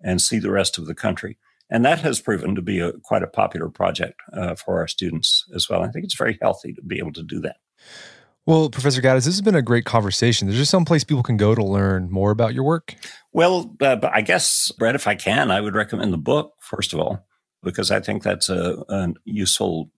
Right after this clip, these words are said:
Speaker 1: introduction. What I really meant it to be was a book about teaching, just to kind of sum up at least my own perspective on what we were trying to do in this course. I very deliberately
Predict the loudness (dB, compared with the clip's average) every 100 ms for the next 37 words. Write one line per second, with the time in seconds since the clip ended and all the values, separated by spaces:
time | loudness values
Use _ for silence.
0 | _ -6 -4 -4 -4 -2 -4 -6 -10 -20
1 | -20 -20 _ _ _ 2 4 4 2 2
2 | 2 2 0 -4 -4 -2 0 0 -2 -2
3 | -2 -2 -4 -4 -4 -4 -4 -4 -2 -2
4 | -4 -4 -8 -6 -6 -4 -4 -4 -2 -2
5 | 0 0 -2 -4 -4 -4 -4 -2 0 0
6 | -2 -4 -2 -2 -2 -6 -8 -14 -16 _
7 | _ _ _ _ 0 2 2 0 0 -2
8 | 0 -2 -2 -2 -2 -4 -4 -2 -2 -4
9 | -4 -2 0 -4 -2 -2 0 -2 0 0
10 | 0 0 0 0 0 -2 -4